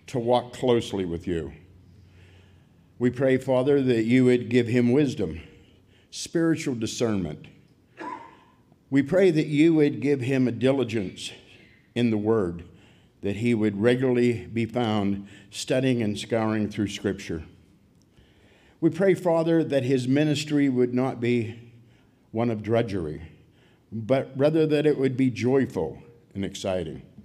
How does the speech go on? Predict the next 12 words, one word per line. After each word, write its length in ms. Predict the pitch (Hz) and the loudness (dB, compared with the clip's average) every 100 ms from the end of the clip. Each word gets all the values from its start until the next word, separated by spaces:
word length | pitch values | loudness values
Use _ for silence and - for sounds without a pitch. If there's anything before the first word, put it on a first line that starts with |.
| _ _ - _ _ _ _ _ _ _ _ _ _ _ _ _ | _ _ -20 _ _ _ _ _ _ _ _ _ _ _ _ _
I 60 | 131 | -4
pray, 240 | 180 185 | 2 2
Father, 560 | 165 165 156 156 156 147 | 4 2 2 4 6 4
that 460 | 127 135 139 135 | 2 2 2 0
he 260 | - 120 151 | -8 0 2
would 380 | 147 131 110 - | 4 2 0 -2
regularly 560 | 123 165 185 170 156 | 0 2 2 2 2
seek 680 | 131 - 165 165 - - - | 0 0 0 0 -14 -20 -4
good 220 | 123 135 | -2 -2
counsel, 560 | - 123 113 - 69 - - _ _ _ _ _ _ _ _ _ _ _ - | -4 -2 -2 -2 -10 -12 -20 _ _ _ _ _ _ _ _ _ _ _ -4
other 160 | 107 | -2
pastors, 720 | 107 117 107 95 - 87 73 | -2 0 0 -2 -6 -12 -12